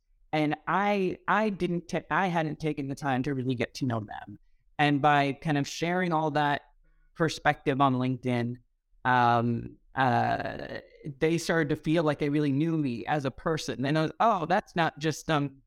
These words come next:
boring lawyer over there that I can call to help with my contracts. Like, you know, I could talk to him about, about things, and we have some things in common." And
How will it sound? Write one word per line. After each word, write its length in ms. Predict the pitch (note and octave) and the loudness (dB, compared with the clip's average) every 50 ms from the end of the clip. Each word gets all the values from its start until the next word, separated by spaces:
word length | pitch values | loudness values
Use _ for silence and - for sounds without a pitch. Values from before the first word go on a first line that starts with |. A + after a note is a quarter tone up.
| _ _ _ _ | _ _ _ _
boring 420 | A#2+ D#3 D3+ D#3 D#3 D3+ D3 C#3 C3+ | 0 2 4 4 4 4 2 2 2
lawyer 420 | D3 E3 F3+ E3+ D3+ C#3+ C#3 B2+ | 2 2 2 2 0 0 0 0
over 220 | D3 D#3 C3 C#3+ | 0 0 0 0
there 340 | C#3+ B2+ C#3+ C3+ C3+ C#3+ D3 | 0 0 0 0 2 0 0
that 220 | C#3 C3+ C#3+ C3+ - | 2 2 0 0 2
I 80 | - C#3 | 0 -2
can 140 | - D3+ D3 C3+ | 0 0 -2 2
call 180 | - D#3 D3 D3 | 2 2 2 2
to 120 | - D3 | 0 -4
help 240 | C3+ D#3 D3+ - - | -4 -4 -6 -6 -8
with 100 | D3+ D3 | -12 -16
my 100 | - - - | -16 -18 -6
contracts. 680 | - F#3+ F#3 F#3+ G3 F3 - C#3+ B2+ C3+ C#3 - - - - | -2 0 2 2 0 0 2 2 2 2 2 0 -6 -6 -2
Like, 280 | C3+ C3+ C3+ C3 - _ _ _ _ _ _ | 0 0 0 0 -4 _ _ _ _ _ _
you 80 | - A3+ | 0 4
know, 240 | B3+ F3+ C3+ C#3 - | 4 4 4 2 2
I 100 | - D#3 | 0 0
could 160 | D3+ G3+ E3 | 0 0 0
talk 240 | - A3 A#3+ C4 - | 2 2 0 2 0
to 80 | - F#3 | -2 -2
him 160 | D#3 D#3+ C#3 | 0 0 0
about, 380 | C#3 A#2+ A#2+ C3 B2+ B2 A#2 - _ | 0 2 4 4 4 4 2 -2 _
about 340 | - C3+ B2+ B2+ B2 B2 - _ | -4 0 2 2 2 2 0 _
things, 340 | - B2+ A#2+ - B2 C3 C3 | -6 -6 -6 -6 -8 -4 -2
and 140 | D3 C#3+ D3 | -2 0 2
we 100 | D#3 D3+ | 2 2
have 180 | E3+ E3 D#3+ | 2 2 2
some 180 | - - E3+ D#3+ | 0 -2 -2 0
things 280 | D#3 D#3 D#3 D#3 D3+ D#3+ | 0 0 0 0 0 -2
in 100 | D#3+ D#3 | -4 -2
common." 500 | - G3+ G3 G3 F#3+ F3 C3 B2 - - - | 0 0 0 2 0 -2 -4 -6 -10 -12 -6
And 300 | - D3+ D3+ D3+ D3 D3 | -4 -2 -2 -2 -4 -6